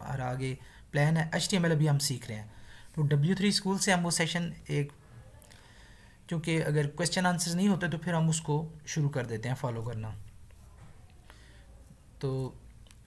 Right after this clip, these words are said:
बुनियादी मकसद मैंने बताया है जैसे पहले कि question answers इस session का बुनियादी मकसद है। तो अगर आपका कोई question है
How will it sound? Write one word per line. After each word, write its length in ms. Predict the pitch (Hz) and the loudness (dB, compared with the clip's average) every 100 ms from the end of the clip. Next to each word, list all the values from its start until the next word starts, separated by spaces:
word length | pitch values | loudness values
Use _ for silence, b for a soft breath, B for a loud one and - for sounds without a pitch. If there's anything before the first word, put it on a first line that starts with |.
| - 151 | -10 0
बुनियादी 400 | 165 165 160 208 | 4 6 6 6
मकसद 500 | 196 - 190 165 - - | 6 4 2 0 -6 -2
मैंने 200 | 151 151 | 2 4
बताया 380 | 147 143 143 147 | 4 4 6 6
है 80 | |
जैसे 260 | 139 143 139 | 4 2 0
पहले 240 | 139 139 139 - - - - | 2 2 2 -2 -20 -20 -6
कि 100 | 143 135 139 - - - - | -2 -2 -4 -8 -20 -14 -4
question 340 | 160 160 190 | -2 0 2
answers 380 | 160 147 143 139 | 4 4 2 0
इस 200 | 139 - | 0 0
session 320 | 147 143 143 | 0 0 0
का 160 | 143 139 | 0 0
बुनियादी 400 | 131 135 143 143 | -2 0 2 2
मकसद 360 | 127 - 113 110 | 2 -2 -6 -6
है। 140 | 110 B B B B B B B - | -8 B B B B B B B -8
तो 80 | 143 147 | -6 0
अगर 180 | 156 165 | 2 4
आपका 340 | 151 147 160 | 4 2 0
कोई 240 | 156 156 151 | 2 0 -2
question 520 | 147 - 151 190 185 | -4 -4 -2 0 0
है 200 | 170 | 0